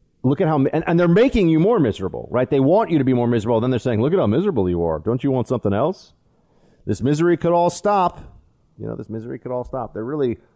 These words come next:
holding the psychology of the American people hostage in all of this. That's the plan. That's the way that they're preparing this. And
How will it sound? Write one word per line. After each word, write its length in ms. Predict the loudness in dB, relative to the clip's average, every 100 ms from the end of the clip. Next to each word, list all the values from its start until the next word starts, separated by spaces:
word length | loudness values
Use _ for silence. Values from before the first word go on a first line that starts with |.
| _
holding 460 | -2 2 4 4 2
the 80 |
psychology 880 | 2 0 0 0 2 2 0 0 0 0
of 200 | 0 2
the 100 | 2
American 400 | 2 2 0 -4
people 480 | -2 -2 -2 -4 -6
hostage 640 | -8 -8 -8 -10 -10 -18 -20 _ _ _ _ -8
in 220 | -4 0
all 180 | 2 2
of 80 |
this. 220 | 0 -4 -2
That's 300 | -4 -2 -6
the 100 | -8
plan. 680 | -6 -4 -2 0 0 0 0
That's 220 | -2 -4
the 100 | -2
way 320 | 2 2 0
that 180 | -2 -4
they're 320 | -4 -2 -6 _ _ _ _ _ -6
preparing 540 | -2 0 2 2 0
this. 240 | -2 -6 _ _ _ _ _ -10
And 480 | -6 -4 -2 -4